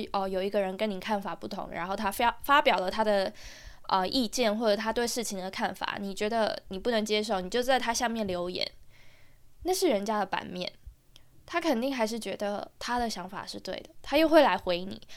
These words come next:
然后你们就这样一来一往，就没有什么意义。因为有时候就连最亲近的家人、朋友都不一定会被我们影响，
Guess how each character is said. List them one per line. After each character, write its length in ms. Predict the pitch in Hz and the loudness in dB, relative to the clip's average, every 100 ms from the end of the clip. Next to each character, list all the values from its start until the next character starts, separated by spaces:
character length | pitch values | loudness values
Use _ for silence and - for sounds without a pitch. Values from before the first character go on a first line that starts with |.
| - | -6
然 100 | - | 2
后 60 | 269 | 2
你 80 | 277 | 2
们 100 | 190 | 0
就 120 | 220 | 0
这 100 | 233 | 0
样 100 | 226 | 0
一 100 | - | 0
来 160 | 214 175 | 0 0
一 100 | 185 | -2
往， 240 | 185 - - - - - | -2 -4 -6 -12 -20 -16
就 160 | - 302 - | -4 -4 -2
没 100 | 226 | 0
有 100 | 247 | 2
什 140 | 262 196 | 0 -2
么 80 | |
意 240 | 185 240 - | -6 -6 -4
义。 300 | - - 269 - - - - | -6 -10 -12 -20 -20 -12 0
因 60 | |
为 120 | 381 | 4
有 160 | 320 202 | 6 4
时 160 | - 220 | 2 0
候 160 | 277 | 2
就 160 | 269 269 | 4 4
连 240 | 208 196 | 4 0
最 180 | 247 240 | 2 2
亲 260 | 226 233 226 | 0 -2 -2
近 220 | 247 196 | -2 -2
的 100 | 185 | -4
家 360 | - 202 190 | -2 -2 0
人、 200 | 196 202 - - | -2 -4 -8 -12
朋 340 | - 190 196 | -8 -6 -4
友 200 | 202 - - - - - | -4 -4 -10 -20 -20 -2
都 100 | - | 2
不 240 | 269 294 262 | 2 2 0
一 60 | |
定 140 | 233 254 | 0 -2
会 100 | 247 | -2
被 140 | 240 | 0
我 60 | 190 | -2
们 140 | 175 - | -4 -10
影 220 | 180 185 | -10 -6
响， 260 | 208 190 | -4 -2